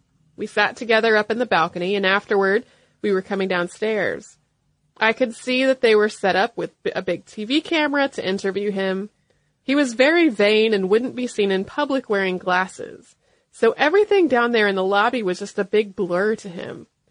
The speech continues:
So we got to the bottom of the stairs, and I said, 'Bela, they want to interview you.'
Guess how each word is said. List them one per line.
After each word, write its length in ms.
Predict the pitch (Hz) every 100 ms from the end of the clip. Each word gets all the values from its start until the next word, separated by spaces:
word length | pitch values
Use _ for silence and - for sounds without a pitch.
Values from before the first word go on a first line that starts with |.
| _ _ _
So 120 | -
we 80 | 175
got 220 | 175 202
to 80 | -
the 80 | 277
bottom 280 | 269 269 302
of 60 |
the 80 | 302
stairs, 460 | - 202 185 190 208
and 80 |
I 120 | 190 202
said, 260 | 202 185
'Bela, 260 | 165 190 262
they 140 | 247
want 220 | 208 247
to 160 | - -
interview 460 | 190 220 202 180 151
you.' 380 | 135 110 120